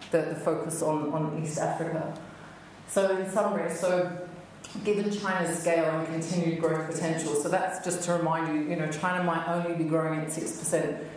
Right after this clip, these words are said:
but it's six percent of a really big number. So don't be fooled into thinking that it's now smaller and slower than it's, you know, it's, it's, the value added each year is bigger than ever. And so, you know, it is indeed project of the century.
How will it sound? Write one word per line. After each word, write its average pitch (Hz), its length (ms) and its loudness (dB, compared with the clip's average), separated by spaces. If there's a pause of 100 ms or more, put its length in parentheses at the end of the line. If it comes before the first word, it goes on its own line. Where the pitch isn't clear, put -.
(140)
but 170 80 2
it's 170 160 2
six 196 240 -2
percent 160 380 -2
of 156 80 -2
a - 20 -6
really 151 260 2
big 147 220 -2
number. 151 300 0
So 147 360 0 (320)
don't 175 220 2
be 160 60 0
fooled 160 300 0
into 151 200 0
thinking 160 400 -2
that 151 120 2
it's 151 260 -2
now 156 320 2
smaller 151 680 0
and 147 100 -2
slower 151 480 2
than 147 100 -2
it's, 151 200 -4
you 160 60 0
know, 143 200 0
it's, - 220 -4
it's, 165 360 -2 (340)
the 170 80 2
value 165 320 4
added 151 380 2
each 151 100 -4
year 160 180 2
is 147 160 0
bigger 156 160 0
than 147 220 0
ever. 147 340 -2 (540)
And 170 140 2
so, 165 420 2
you 175 80 0
know, 160 100 4
it 160 120 2
is 165 140 2
indeed 165 420 2
project 170 340 0
of 160 80 0
the 147 100 -2
century. 165 760 0